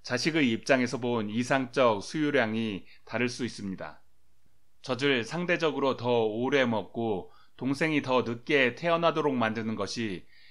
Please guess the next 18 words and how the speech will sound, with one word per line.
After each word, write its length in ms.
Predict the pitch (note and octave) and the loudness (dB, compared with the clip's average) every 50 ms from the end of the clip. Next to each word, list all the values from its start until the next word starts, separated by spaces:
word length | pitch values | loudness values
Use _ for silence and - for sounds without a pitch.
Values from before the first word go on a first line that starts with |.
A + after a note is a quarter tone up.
| - - | -20 -8
현재 440 | - - E3+ F3+ F#3 F3 F#3+ F3+ E3 | -4 -2 0 0 2 2 2 2 2
자식의 600 | C#3+ C3 B2 - C#3+ B2 C#3 C3+ B2+ A#2+ A2 A2 | 2 -2 -4 -4 -2 0 2 2 2 2 0 -2
유전자의 640 | A2+ A2+ A#2+ C#3+ C#3+ C#3+ C3 C#3+ C3+ C3+ C3 A#2+ A2 | -4 0 2 2 4 4 4 4 4 4 2 0 -2
입장에서는 880 | G#2 G2 F#2+ - - B2+ A#2+ A#2 G#2+ A#2 G#2+ G#2 A2+ A2+ A2 G#2 G2 - | -4 -6 -4 0 2 2 2 2 0 -4 -4 -2 -2 -4 -4 -4 -6 -4
더 420 | - A2+ A#2 A2+ A2 G#2 F#2+ F2+ - | -2 0 2 2 2 0 -2 -4 -4
좋아 320 | - A#2+ A#2+ B2 B2 A#2 | -2 2 4 6 6 6
보입니다. 580 | A2+ A2+ G#2 G2 F#2+ F#2 - E2+ E2+ D2+ - - - - - - - - - - - - - - - - | 4 0 -4 -4 -6 -8 -8 -10 -10 -12 -14 -18 -20 -20 -20 -20 -20 -20 -20 -20 -20 -20 -20 -20 -12 -6
반면 580 | - A#2 A#2 A#2+ A#2+ B2 B2 A#2+ A2+ F#2 E2 D#2+ - - - - - - | -4 -2 -2 0 2 2 2 2 2 0 -4 -10 -16 -20 -20 -20 -20 -12
젖을 480 | - - B2+ A#2+ C3+ C#3+ C#3 B2+ A#2 G#2+ | -6 -4 -2 0 2 4 4 4 2 0
상대적으로 840 | A2 D3 F3 G3 F3+ F3+ E3 D#3 D3+ C3+ B2 B2+ C3 B2 A#2 A2 | -2 -2 -2 0 0 0 2 2 2 2 2 2 2 2 2 2
더 340 | - A#2 A#2 A#2 A2+ G#2+ - | 2 0 2 2 2 2 2
빨리 400 | - D3 D#3 F3 F3+ F3+ E3 D#3 | 2 2 2 4 2 0 0 0
떼게 280 | - E3 D3+ C3+ C3+ B2+ | 2 2 2 4 2 2
만들고 840 | A2+ G#2+ G#2 G#2+ G2+ A2 G#2+ G2+ G2 A2+ A#2 A2+ G#2 F#2 F2 - - - - - - - | 2 0 0 -2 -4 -4 -4 -4 -4 -2 0 0 0 -2 -4 -8 -14 -20 -20 -20 -16 -8
동생, 540 | - B2 B2+ C3+ B2+ D#3 C#3 B2 A2 G2+ F#2+ | -6 -4 -4 -2 0 0 0 2 0 -4 -4
즉 380 | - B2+ B2+ B2 G#2+ F#2+ F2 F#2+ G2 G2 | -2 -2 0 0 0 -2 -6 -8 -4 0
미래 320 | A#2+ C3 C#3 D#3 D#3+ D3+ | 2 4 4 6 4 4
자식이 640 | C3 A#2+ A2+ - - B2+ A2+ B2 A#2+ A#2 G#2+ F#2 | 4 2 0 0 -2 -2 0 0 0 0 -2 -4